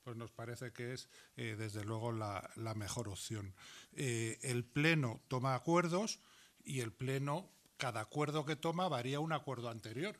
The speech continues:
Porque si el Pleno no pudiera variar ningún acuerdo,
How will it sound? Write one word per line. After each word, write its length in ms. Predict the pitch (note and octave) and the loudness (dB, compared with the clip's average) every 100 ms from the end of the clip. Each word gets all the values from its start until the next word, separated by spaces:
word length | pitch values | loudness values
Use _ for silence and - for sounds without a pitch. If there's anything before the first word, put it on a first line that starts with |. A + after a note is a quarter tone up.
| - _ | -14 _
Porque 240 | - G#2 A2 | -18 -12 -8
si 160 | - | -6
el 80 | A2+ | -8
Pleno 360 | G#2+ B2+ C3+ D3 | -6 -6 -4 -2
no 180 | C#3 C#3+ | -4 -4
pudiera 500 | D3 D3 E3 E3+ C#3 | -2 0 0 0 0
variar 460 | A#2+ A2+ C3 C#3 | -2 -2 -2 -2
ningún 340 | D3 C#3+ C#3+ D3+ | -2 -4 -2 0
acuerdo, 480 | D3+ F3 F3 G#3+ | 2 4 2 0